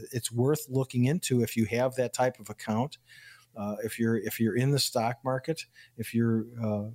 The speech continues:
if, if that's the type of risk that you're taking, and you, but, you know, you, if you're gonna take that risk, you might well take that risk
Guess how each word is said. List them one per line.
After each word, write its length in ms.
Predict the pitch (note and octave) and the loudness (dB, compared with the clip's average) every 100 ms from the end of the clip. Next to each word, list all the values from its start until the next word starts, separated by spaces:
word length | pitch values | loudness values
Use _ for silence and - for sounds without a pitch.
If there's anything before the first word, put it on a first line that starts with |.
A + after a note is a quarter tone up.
| - | -14
if, 400 | A2 - - - - | -16 -14 -16 -14 -8
if 120 | A2 | -2
that's 280 | A#2 A#2 - | -2 -2 -4
the 60 | - | -2
type 220 | C3 B2 | 0 0
of 80 | A2+ | 2
risk 320 | C3 - - | 2 0 0
that 160 | C#3 | 0
you're 100 | B2 | 2
taking, 480 | A#2 - A#2+ D3+ D#3 | 0 0 0 2 2
and 220 | C3+ B2 | 4 2
you, 120 | A#2 A#2+ | 2 0
but, 200 | A#2 A2 - | 0 -2 -6
you 220 | A#2+ A#2+ | -2 2
know, 80 | A#2 | 4
you, 200 | A#2 A#2 | 4 2
if 140 | A2+ B2 | 0 0
you're 80 | |
gonna 180 | A#2+ C#3+ | 2 0
take 280 | B2 C#3+ - | 0 -2 0
that 200 | C3 A2+ | 0 2
risk, 380 | B2 F3+ - - | 2 2 0 0
you 80 | A#2 | 0
might 200 | B2 A#2 | 2 2
well 220 | A#2 A2 | 2 0
take 240 | - C3 | -2 -2
that 180 | B2 A2+ | 0 0
risk 300 | B2 D#3+ | 2 2